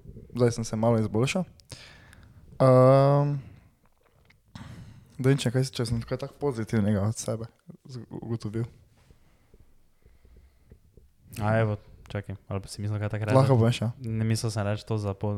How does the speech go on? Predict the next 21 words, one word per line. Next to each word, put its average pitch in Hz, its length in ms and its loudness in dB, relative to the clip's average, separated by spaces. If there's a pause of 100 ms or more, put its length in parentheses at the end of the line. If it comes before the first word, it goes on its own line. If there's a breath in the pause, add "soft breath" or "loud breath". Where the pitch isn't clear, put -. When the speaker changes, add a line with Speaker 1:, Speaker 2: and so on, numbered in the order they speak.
Speaker 2:
ko 98 140 -12
si 95 120 -8
rekel 101 180 -4
pozitivno. 101 580 -4 (1500 soft breath)
Jaz 104 220 0
sem 113 120 -6
se - 140 -8
naučil, 101 420 -4
na 107 100 -2
primer, 110 340 -4
da 104 140 -2
mi 98 300 -4
leži 101 480 0
ful 110 580 0 (460)
neka 104 180 -4
taka 104 200 0
organizacija, 95 720 -2 (200)
Speaker 1:
Mhm. 110 280 -6
Speaker 2:
pa 98 160 -4
take 101 240 -2
neka, 92 320 -6